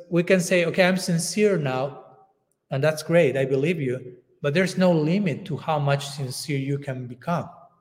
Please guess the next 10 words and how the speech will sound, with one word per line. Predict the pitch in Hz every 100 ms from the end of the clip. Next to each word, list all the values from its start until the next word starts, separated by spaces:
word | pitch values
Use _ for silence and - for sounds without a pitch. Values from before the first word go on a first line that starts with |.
| _ 156
It's | 190
not | 214
that | 165 - - -
you | 165 170
are | 175
sincere | 175 160 151 175 175 175 175
or | 147
you | 147
are | 147
insincere. | 147 143 - 139 139 139 120 101 -